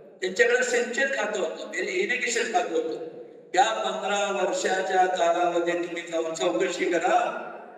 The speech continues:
या सातारा जिल्ह्यात जेवढे काही बाकीचे, पण निदान सातारा जिल्ह्यातले जे काय सोडून द्या, त्या अर्थाने नाही, पण किमान सातारा जिल्ह्यातले,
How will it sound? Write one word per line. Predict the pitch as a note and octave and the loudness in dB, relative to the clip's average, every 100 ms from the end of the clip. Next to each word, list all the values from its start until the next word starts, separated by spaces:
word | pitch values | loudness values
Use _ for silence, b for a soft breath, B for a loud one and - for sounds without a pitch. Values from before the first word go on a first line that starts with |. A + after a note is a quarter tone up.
| - | 4
या | E3 | 6
सातारा | - - - F3+ D#3+ F#3+ F#3+ | 6 2 2 2 2 0 0
जिल्ह्यात | F#3 E3+ F3 F#3 F#3 - - - - - - | -2 -2 -2 0 0 -2 -4 -10 -14 -16 -4
जेवढे | F3 F3 G3 A3 | 0 4 2 2
काही | G#3+ G3 G3 G3 - - - - - | -2 -4 -2 -4 -4 -8 -10 -14 -2
बाकीचे, | E4 E4 E4 E4 - - - - - - - - - - A3+ F#3 - - - - - - - | -2 0 -4 -4 -4 -6 -8 -8 -8 -8 -8 -8 -8 -4 0 2 0 -6 -8 -10 -14 -18 -8
पण | D#3+ E3+ | -4 2
निदान | F#3 - E3+ - | 6 8 8 4
सातारा | - F5+ F5+ F5 E5+ | 2 4 6 6 6
जिल्ह्यातले | E5 E4+ F#4 F#3+ - - - - - - - - - - - - _ - | 6 4 2 4 0 -2 -6 -8 -12 -14 -16 -18 -20 -20 -20 -20 _ 6
जे | G3+ G3 | 6 6
काय | G3+ - - - - - - - | 2 2 -2 -6 -8 -12 -16 -6
सोडून | D#3+ F#3+ - | -2 -2 0
द्या, | G#3 | -2
त्या | G#3+ G#3 G3+ | -4 0 2
अर्थाने | G#3 G3+ A3 G#3+ | 2 4 2 2
नाही, | G3 A2 - - - - | 0 -2 -6 -12 -16 -16
पण | - A#3 | -14 -12
किमान | A3+ G#3 C4 | -6 -2 0
सातारा | - - F#3 F#3 B3+ - | 2 2 2 2 2 2
जिल्ह्यातले, | - - A#3 A#3 - - - | 0 0 0 0 -4 -10 -16